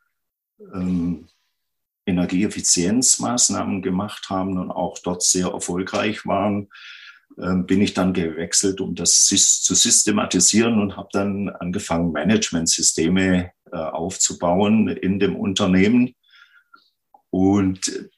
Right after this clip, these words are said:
da war zuerst Umwelt, dann war Energiemanagement und dann,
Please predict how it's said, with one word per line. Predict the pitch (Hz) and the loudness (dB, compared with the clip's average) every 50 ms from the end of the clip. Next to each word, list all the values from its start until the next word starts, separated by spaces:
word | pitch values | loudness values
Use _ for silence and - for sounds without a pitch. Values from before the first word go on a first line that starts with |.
| _ _ _ _ _ | _ _ _ _ _
da | - 95 90 95 98 90 90 | -4 -2 -2 -2 -2 -2 0
war | 92 87 90 92 | 0 0 0 2
zuerst | - - 92 78 76 87 - - | 2 2 2 2 2 2 2 2
Umwelt, | - 127 127 120 117 110 104 104 101 78 - | 4 4 4 4 4 4 4 2 2 0 0
dann | 92 85 82 - | -4 -6 -6 -6
war | 85 82 - | -8 -6 -4
Energiemanagement | 92 87 87 87 82 - 98 101 104 95 92 101 95 92 - - - 90 90 92 92 92 87 82 85 | -2 -2 -2 -2 -2 -2 -2 0 0 0 0 0 -2 -2 -4 -4 -2 -2 0 0 0 0 0 -2 -6
und | 78 76 | -8 -8
dann, | - 78 78 78 80 82 78 73 | -6 -6 -6 -6 -6 -6 -8 -8